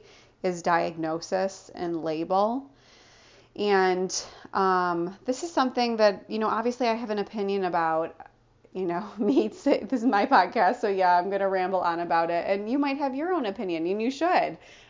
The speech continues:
Um, but the reason I share how I feel about this is because your vestibular something label does not define you.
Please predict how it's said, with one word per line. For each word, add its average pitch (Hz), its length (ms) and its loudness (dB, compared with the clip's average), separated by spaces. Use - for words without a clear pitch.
Um, 190 500 -2
but 202 160 -8
the 226 80 2
reason 277 320 0
I 262 140 -2
share 208 640 0
how 202 260 -2
I 185 120 2
feel 220 400 0
about 170 340 -2
this 165 260 -6
is 180 140 -10
because 175 720 -2
your 247 600 2
vestibular 190 840 0
something 180 500 -4
label 175 840 0
does 185 260 -4
not 180 300 -2
define - 500 -8
you. - 340 -12